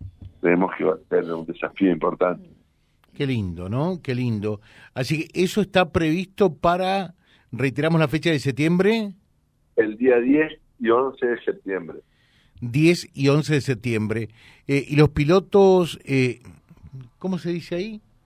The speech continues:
Speaker 2: ¿Pilotos también?
Speaker 1: Sí, los pilotos que, los pilotos locales, eh, que nos representan desde hace varios años, eh, son Pablo Obando y Mario Heredia.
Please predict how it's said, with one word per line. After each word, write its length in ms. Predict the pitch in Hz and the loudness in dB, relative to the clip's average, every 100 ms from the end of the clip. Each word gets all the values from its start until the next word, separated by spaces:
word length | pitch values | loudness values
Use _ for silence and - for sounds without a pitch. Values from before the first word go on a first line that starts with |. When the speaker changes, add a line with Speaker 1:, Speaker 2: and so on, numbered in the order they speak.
| _ - - | _ -20 -14
Speaker 2:
¿Pilotos 340 | - 185 - 233 | -4 -2 -2 -2
también? 540 | 208 247 240 143 117 117 _ _ - _ _ _ _ 110 165 _ - - - | -2 0 0 0 -2 -8 _ _ -20 _ _ _ _ -20 -20 _ -20 -18 -2
Speaker 1:
Sí, 120 | 113 | 0
los 160 | 101 - | 2 -2
pilotos 500 | 92 104 104 107 101 | 0 0 2 0 0
que, 300 | 92 87 73 | -6 -8 -12
los 140 | 82 - | -16 -10
pilotos 320 | 110 110 110 | -8 -6 -2
locales, 520 | 123 113 120 135 131 - _ _ _ _ _ | -2 0 0 0 -4 -8 _ _ _ _ _
eh, 160 | 87 | -12
que 60 | 80 | -6
nos 160 | 87 87 | -4 0
representan 680 | 90 85 - 110 113 98 85 | -2 -4 -2 -2 0 -2 -2
desde 240 | 82 85 | -4 -6
hace 180 | - 90 | -2 2
varios 340 | 95 98 - | 2 0 0
años, 420 | 110 120 123 117 - - | 0 0 0 -4 -6 -8
eh, 460 | 82 80 80 80 - - - _ - | -4 -4 -4 -8 -16 -20 -20 _ -4
son 220 | 82 80 | -4 -2
Pablo 360 | 101 101 104 101 | -2 -2 -2 -2
Obando 640 | 110 117 123 135 135 - - | 0 -2 -4 -4 -4 -10 -20
y 200 | - 82 | -20 -18
Mario 280 | 90 90 | -14 -12
Heredia. 380 | 90 92 82 78 | -8 -8 -8 -14